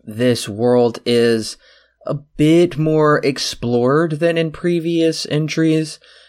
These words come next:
And I'm not even necessarily counting the first one, because the first one pretty much takes place in the civilized world. It's just kind of on the verge of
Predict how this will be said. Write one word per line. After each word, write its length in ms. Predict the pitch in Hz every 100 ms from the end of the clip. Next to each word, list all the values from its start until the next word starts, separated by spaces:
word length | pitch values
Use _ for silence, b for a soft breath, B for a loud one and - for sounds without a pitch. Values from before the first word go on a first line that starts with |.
| b
And 160 | 151 165
I'm 80 |
not 180 | 175 196
even 280 | 190 156 139
necessarily 600 | 127 123 127 - 127 120
counting 300 | 120 120 117
the 80 | 107
first 340 | - 127 -
one, 140 | 135 127
because 360 | 117 120 104
the 80 | 107
first 380 | - 127 127 -
one 300 | 127 120 - -
pretty 180 | 123
much 260 | 117 110 -
takes 260 | - 110 -
place 400 | - 113 110 110
in 80 |
the 100 | 90
civilized 640 | 76 196 180 160 143 135 117
world. 500 | 123 127 123 117 B B B -
It's 160 | 107
just 220 | - 117 -
kind 160 | 120
of 80 | 110
on 140 | 107
the 80 | 101
verge 500 | 95 107 107 104 95
of 400 | - 98 95 -